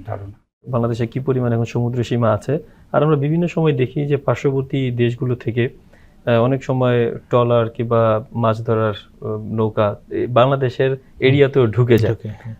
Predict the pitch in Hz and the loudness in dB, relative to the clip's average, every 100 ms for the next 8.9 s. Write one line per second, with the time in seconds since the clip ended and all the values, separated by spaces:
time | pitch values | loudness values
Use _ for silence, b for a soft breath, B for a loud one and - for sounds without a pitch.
0 | - 143 139 131 139 175 170 170 170 170 | 0 4 4 4 2 4 4 6 6 4
1 | 165 175 175 170 165 - 135 156 160 - | 4 4 6 6 4 0 2 2 0 0
2 | 147 135 131 135 143 135 - 135 127 127 | 0 0 0 0 -2 -4 0 2 2 0
3 | 127 127 131 135 135 131 131 123 - 120 | 0 0 0 -2 -2 0 0 -2 -2 -2
4 | 120 120 - 131 - 117 107 - 98 110 | -2 -2 2 2 2 -2 -2 -2 -4 -4
5 | 101 b b b 143 151 156 156 135 147 | -8 b b b -2 0 2 2 2 2
6 | 143 139 135 131 127 127 123 127 117 143 | 2 4 4 2 2 0 -2 -2 0 2
7 | 135 135 139 127 127 127 - - - 127 | 2 4 2 4 0 -2 -12 -16 -4 -2
8 | 120 123 127 123 117 127 120 117 117 | 0 0 4 4 2 0 2 4 2